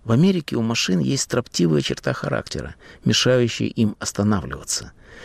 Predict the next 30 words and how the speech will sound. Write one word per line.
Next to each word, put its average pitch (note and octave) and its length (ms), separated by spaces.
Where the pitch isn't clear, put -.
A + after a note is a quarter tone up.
«Движение – C3+ 540
всё, D#3 360
цель – D3 320
ничто», C#3 640
бормочут A2 600
они G2+ 200
вслед G#2 260
за G2 100
Сизифом A2+ 640
и G2 40
несутся, - 500
куда F2 300
глядят E2+ 500
фары. - 480
Собственно, F#3+ 500
поэтому D#3 520
понять C3+ 380
Америку D3 440
можно A2+ 380
только - 340
на F#2+ 100
ходу. F#2+ 400
При C#3+ 120
этом C#3+ 220
гостю-иноземцу B2 920
надо A2+ 240
постоянно A2 540
держать G2 400
в - 80
памяти - 600